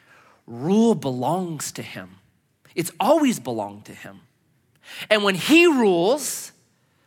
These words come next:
all the people will say, "I'll follow that guy. I'll obey him."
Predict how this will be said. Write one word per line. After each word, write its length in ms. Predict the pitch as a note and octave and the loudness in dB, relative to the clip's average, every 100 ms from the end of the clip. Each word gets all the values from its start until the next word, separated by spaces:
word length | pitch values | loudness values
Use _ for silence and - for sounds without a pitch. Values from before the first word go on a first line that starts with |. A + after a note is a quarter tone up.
| _ - | _ -8
all 160 | C3 | -6
the 80 | D3 | -6
people 400 | - - F3 B2+ | -8 -10 -8 -8
will 80 | A2+ | -6
say, 400 | A2+ A#2 G2+ G2 - _ _ _ | -6 -6 -6 -8 -16 _ _ _
"I'll 120 | - | -12
follow 260 | C#3 B2 G#2 | -8 -6 -6
that 160 | B2 A2 | -6 -8
guy. 300 | E2+ G#2 B2 _ _ _ _ _ _ _ _ _ - | -10 -12 -16 _ _ _ _ _ _ _ _ _ -8
I'll 180 | C#3+ | -4
obey 240 | A2+ G#2 G2+ | -4 -4 -6
him." 420 | A2+ A#2 G2 G#2+ | -8 -10 -12 -20